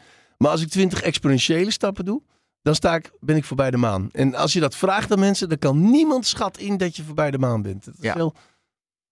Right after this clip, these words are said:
Speaker 2: Wij hadden in, eh, aflevering Technoloog drie eenentwintig hadden we René Rijmakers over een hele uitzending over A S M L.
Speaker 1: Ja.
Speaker 2: Maar hij noemde nog wel even de high N E machines. Hè? Is die net genoemd?
Speaker 1: Ja,
Speaker 2: Dat
Speaker 1: ja, ja.
Speaker 2: dat de opvolger
Speaker 1: Ja.
Speaker 2: is,
Speaker 1: Ja.
Speaker 2: die, die men eventueel
Speaker 1: Ja.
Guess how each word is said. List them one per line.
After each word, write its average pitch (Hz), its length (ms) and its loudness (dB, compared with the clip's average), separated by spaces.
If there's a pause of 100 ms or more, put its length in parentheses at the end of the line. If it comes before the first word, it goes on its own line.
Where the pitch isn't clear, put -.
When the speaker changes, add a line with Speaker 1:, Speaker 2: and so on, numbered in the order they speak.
(120)
Speaker 2:
Wij 156 160 0
hadden 180 320 0
in, 175 260 -2
eh, 170 80 2 (360)
aflevering 156 440 -2
Technoloog 156 340 -2
drie 156 200 -6
eenentwintig 151 460 -2
hadden 135 180 0
we 131 60 -2
René 131 440 2
Rijmakers 160 640 -2
over 156 320 2 (140)
een 123 100 -4
hele 170 360 4
uitzending 135 420 -6
over 120 240 0
A 120 120 0
S 110 80 -6
M 117 120 0
L. 185 280 0
Speaker 1:
Ja. 123 300 -4
Speaker 2:
Maar 135 160 2
hij 180 100 2
noemde 170 200 0
nog 151 200 -2
wel 165 100 0
even 135 220 -4
de 135 100 -2
high 147 460 -4
N 110 60 -2
E 101 140 0
machines. 95 420 -2
Hè? 139 100 -8
Is 139 300 -10
die 143 80 -14
net 147 160 -10
genoemd? 165 340 -10
Speaker 1:
Ja, - 140 2 (200)
Speaker 2:
Dat 135 100 2
Speaker 1:
ja, 190 60 4
ja. 170 80 4
Speaker 2:
dat 165 100 -2
de 147 80 -2
opvolger 117 520 -2
Speaker 1:
Ja. 107 60 -6
Speaker 2:
is, - 140 -10
Speaker 1:
Ja. 151 120 2
Speaker 2:
die, 139 100 -2
die 113 80 -2
men 113 140 2
eventueel 101 600 -4
Speaker 1:
Ja. 131 180 -4